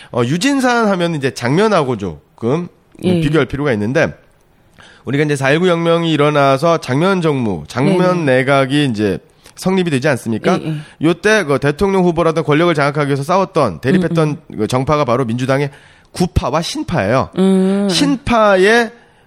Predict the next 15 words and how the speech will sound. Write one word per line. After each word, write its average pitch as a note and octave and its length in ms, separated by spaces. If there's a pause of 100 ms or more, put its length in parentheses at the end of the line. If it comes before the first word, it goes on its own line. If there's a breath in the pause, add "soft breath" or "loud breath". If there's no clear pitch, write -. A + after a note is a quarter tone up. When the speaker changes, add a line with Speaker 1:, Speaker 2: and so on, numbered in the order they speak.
Speaker 1:
어, G#2+ 180
우두머리가 F3+ 960 (200)
장면이고, D#3+ 800
Speaker 2:
네네. D#3 460
Speaker 1:
어, - 80
구파의 G#3 880 (140)
지도자가 D#3 760 (220)
유진산이었던 B2+ 800
거죠. D#3 340
Speaker 2:
아, F3 680
그렇군요. E3 560
Speaker 1:
예. G#2+ 200
Speaker 2:
예. D#3+ 280 (220 loud breath)
Speaker 1:
그러면서 A#3 540
이제 D#3 260